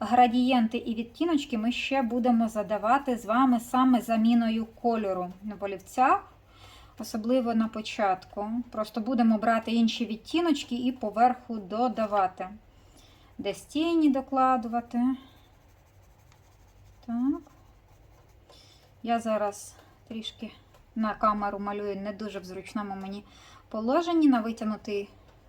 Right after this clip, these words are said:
руці. Так, ось. В принципі, непоганий, я вам скажу. Д-, досить таки непоганий варіант.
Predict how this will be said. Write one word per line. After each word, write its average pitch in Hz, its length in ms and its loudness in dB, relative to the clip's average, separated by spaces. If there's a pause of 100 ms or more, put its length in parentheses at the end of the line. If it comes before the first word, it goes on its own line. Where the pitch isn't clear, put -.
(140)
руці. 240 520 -2 (1200)
Так, 302 400 -4 (260)
ось. - 360 -14 (840)
В - 40 -20
принципі, 294 440 -4
непоганий, 233 520 -2
я 277 60 -12
вам - 280 -20
скажу. - 280 -20 (400)
Д-, 214 220 -10 (100)
досить 277 260 -6
таки 247 200 -6
непоганий 196 540 -4
варіант. 185 440 -12